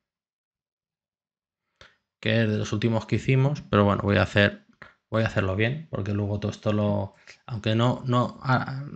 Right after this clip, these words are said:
a día de hoy no estén aportando mucho, puede que en algún momento hagamos algo más interesante para subir al GitHub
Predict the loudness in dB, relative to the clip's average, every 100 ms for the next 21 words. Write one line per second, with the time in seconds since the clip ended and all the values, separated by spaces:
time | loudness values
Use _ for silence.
0 | -14 -4 2 6 8 8 6 4 2 2
1 | 2 0 -4 2 2 2 2 2 2 2
2 | 0 -6 -10 -16 _ _ _ _ _ _
3 | _ _ _ _ _ _ _ _ 2 6
4 | 6 6 4 4 2 2 0 0 -2 -2
5 | -12 _ _ _ _ -4 -2 0 0 2
6 | 2 4 2 2 0 2 2 2 2 2
7 | 2 0 2 4 4 2 -2 0 2 2
8 | -2